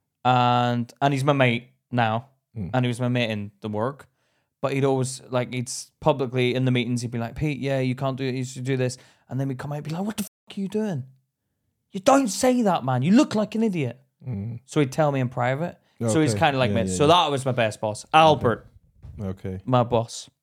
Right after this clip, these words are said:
Speaker 2: All right.
Speaker 1: And he's a mate. And, uh, he was a good boss 'cause he gave me good guidance.
Speaker 2: Yeah.
Speaker 1: He understood who I was. Yeah, that's it. I think when you understand the person you're dealing with, then you should be able to understand any situation you,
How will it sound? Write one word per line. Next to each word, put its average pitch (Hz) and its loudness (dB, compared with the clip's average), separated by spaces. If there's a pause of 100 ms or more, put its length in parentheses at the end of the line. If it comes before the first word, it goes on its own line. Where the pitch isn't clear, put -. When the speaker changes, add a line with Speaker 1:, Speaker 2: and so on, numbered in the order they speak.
(160)
Speaker 2:
All 92 -4
right. 90 -4
Speaker 1:
And 120 2
he's 117 -2
a 120 -4
mate. 117 -2 (920)
And, 120 2
uh, 120 0
he 139 0
was 135 0
a - -4
good 120 -2
boss 110 -2
'cause 123 -8
he 123 -4
gave 120 -4
me 110 -4
good 107 -6
guidance. 113 -4 (160)
Speaker 2:
Yeah. 90 -4
Speaker 1:
He 170 6
understood 175 4 (520)
who 135 2
I 120 6
was. 104 -6
Yeah, 107 -6 (460)
that's 110 -6
it. 101 -10 (640)
I 120 0
think 135 -2
when 123 0
you 131 4
understand 123 0
the 113 -6
person 117 0
you're 110 -4
dealing 117 -2
with, 113 -4 (1300)
then 117 0
you 117 2
should - -8
be 123 -2
able 120 -4
to 110 -8
understand 113 -6
any 113 -6
situation 120 -10
you, 127 -12